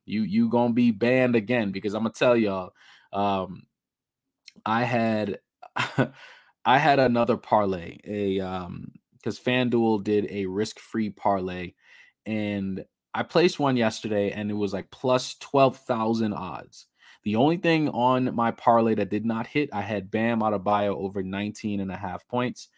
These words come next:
and I believe he ended with ten. So he screwed that parlay as well as this one. So, <sighs> yeah, um, he's back on the ban list, y'all. Like, I can't do it. Like,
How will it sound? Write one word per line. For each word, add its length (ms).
and 100
I 60
believe 300
he 120
ended 240
with 140
ten. 240
So 520
he 640
screwed 540
that 260
parlay 640
as 240
well 380
as 260
this 300
one. 260
So, 560
<sighs> 800
yeah, 340
um, 600
he's 160
back 260
on 80
the 60
ban 300
list, 260
y'all. 180
Like, 180
I 120
can't 340
do 200
it. 180
Like, 180